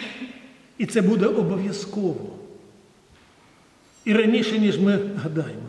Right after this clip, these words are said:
навіть. І це буде таке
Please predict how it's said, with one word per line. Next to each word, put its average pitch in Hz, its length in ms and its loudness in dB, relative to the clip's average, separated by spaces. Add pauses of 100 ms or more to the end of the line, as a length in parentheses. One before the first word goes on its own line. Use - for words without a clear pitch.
навіть. - 360 -20 (2500)
І 196 60 -4
це 247 160 -2
буде 202 220 0
таке 220 680 -2